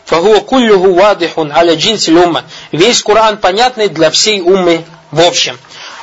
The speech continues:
«Кад ла якуну вадихан байинан ли кулли ахад». Он может быть для всех, конкретно для каждого отдельно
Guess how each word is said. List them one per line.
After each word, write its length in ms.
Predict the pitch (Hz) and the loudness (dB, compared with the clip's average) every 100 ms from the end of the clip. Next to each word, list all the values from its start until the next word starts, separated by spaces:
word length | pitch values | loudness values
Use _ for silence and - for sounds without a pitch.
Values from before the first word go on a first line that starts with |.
| - | -2
«Кад 200 | 269 262 | -2 0
ла 140 | 285 285 | 0 2
якуну 440 | 262 254 254 220 | 0 0 2 4
вадихан 540 | 226 220 208 196 196 | 4 2 -2 -2 -2
байинан 440 | 185 220 202 190 180 | 0 0 0 -2 0
ли 120 | 180 | -2
кулли 300 | - 220 185 | 0 0 2
ахад». 340 | 185 - 165 | 2 0 -4
Он 140 | 170 247 | -2 2
может 280 | 262 240 226 | 2 0 -2
быть 140 | 202 | -2
для 160 | 190 190 | 0 0
всех, 300 | - 247 254 | 0 -2 0
конкретно 440 | 190 170 208 180 | -2 0 0 2
для 140 | 165 | 0
каждого 360 | 156 208 180 160 | 2 0 2 0
отдельно 420 | 151 196 220 226 | 2 0 0 -2